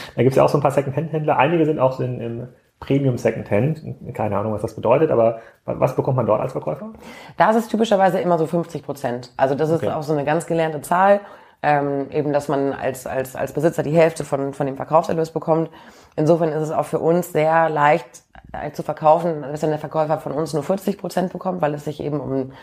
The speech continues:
Speaker 2: einen günstigeren Artikel handelt, der beispielsweise hundert Euro wert ist, mh, weil wir halt eben den, den, den Preis vorab schon auszahlen, dass man nicht auf sein Geld warten muss und wir halt eben den kompletten Verkaufsprozess übernehmen.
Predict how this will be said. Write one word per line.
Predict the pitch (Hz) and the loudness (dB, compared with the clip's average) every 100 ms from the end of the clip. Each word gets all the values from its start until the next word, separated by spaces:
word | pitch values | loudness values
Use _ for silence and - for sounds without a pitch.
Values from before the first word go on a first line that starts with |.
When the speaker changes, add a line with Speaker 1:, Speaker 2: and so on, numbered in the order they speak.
| - - - | -20 -18 -2
Speaker 2:
einen | 135 139 | 0 6
günstigeren | 185 190 165 160 165 | 6 6 2 2 2
Artikel | 147 156 151 156 | 0 -4 -2 0
handelt, | 160 156 147 131 | 2 0 -2 -2
der | |
beispielsweise | 123 131 139 - 131 135 | -2 -2 -4 -2 -2 0
hundert | 151 143 | 0 2
Euro | 139 143 | 2 2
wert | 139 135 | 2 2
ist, | 135 131 - - - - - | 0 -4 -18 -20 -20 -18 0
mh, | 147 143 | 2 4
weil | 139 135 139 | 6 6 6
wir | 139 | 4
halt | 131 | 2
eben | 139 143 139 131 - | 2 0 -2 -4 -8
den, | 131 139 139 135 131 | -4 0 0 -2 -4
den, | - 135 131 135 | -2 -2 -2 -2
den | 139 | -4
Preis | 139 143 147 | -2 -2 -2
vorab | 151 131 - | -2 -2 0
schon | 185 | 0
auszahlen, | 180 170 - 175 | 2 0 4 2
dass | 156 147 | 2 0
man | 143 | 0
nicht | 143 | -2
auf | 135 | -2
sein | 143 | -2
Geld | 139 139 | 0 4
warten | 151 170 | 4 4
muss | 151 135 | 2 2
und | 131 | -2
wir | 127 127 | 2 2
halt | 127 | 2
eben | 127 123 - - - | 0 -2 -6 -20 0
den | 131 123 | 4 4
kompletten | 120 - | 2 0
Verkaufsprozess | - - - - - - - | -6 -4 -4 -2 -4 -4 -4
übernehmen. | - - - | -4 -4 -4